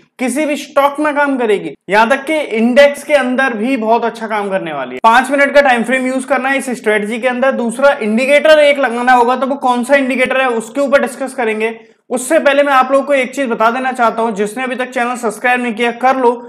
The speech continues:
क्योंकि बहुत जल्दी एक सीरीज लेकर के आने वाला हूं मैं, जो कि बिगिनर से प्रो लेवल तक हम लेकर के जाएंगे। एक एक वीडियो आपको कंपलसरी होगी उस सीरीज के अंदर देखने के लिए। सीरीज में मैं सिर्फ वीडियोज ही नहीं बनाऊंगा, वीडियोज बनाने के साथ साथ आपको कुछ होमवर्क भी दूंगा, ताकि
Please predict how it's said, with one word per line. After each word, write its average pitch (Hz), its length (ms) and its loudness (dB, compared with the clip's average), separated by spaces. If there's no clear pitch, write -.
क्योंकि 269 240 2
बहुत 226 440 4
जल्दी 254 300 0
एक 269 480 -2
सीरीज 269 580 0
लेकर 262 320 -2
के 247 80 -2
आने 240 240 0
वाला 233 220 2
हूं 226 100 0
मैं, 233 180 -4
जो 226 140 -2
कि 254 200 -2
बिगिनर 233 420 4
से 285 160 0
प्रो 269 260 2
लेवल 254 280 2
तक 254 140 -2
हम 240 140 0
लेकर 220 300 4
के 240 140 -2
जाएंगे। 226 280 2
एक 277 100 -2
एक 311 200 0
वीडियो 254 300 2
आपको 277 360 4
कंपलसरी 269 580 -2
होगी 262 240 0
उस 269 220 -4
सीरीज 247 340 -2
के 277 80 -2
अंदर 254 200 0
देखने 226 340 -2
के 226 100 0
लिए। 233 140 2
सीरीज 269 340 0
में 311 80 0
मैं 269 160 -2
सिर्फ 277 200 -2
वीडियोज 269 400 2
ही 311 60 0
नहीं 294 120 -2
बनाऊंगा, 220 340 0
वीडियोज 226 360 0
बनाने 254 280 -2
के 269 100 0
साथ 262 220 2
साथ 285 220 0
आपको 277 220 0
कुछ 277 180 -6
होमवर्क 220 400 0
भी 254 120 -2
दूंगा, 226 260 -2
ताकि 269 340 -2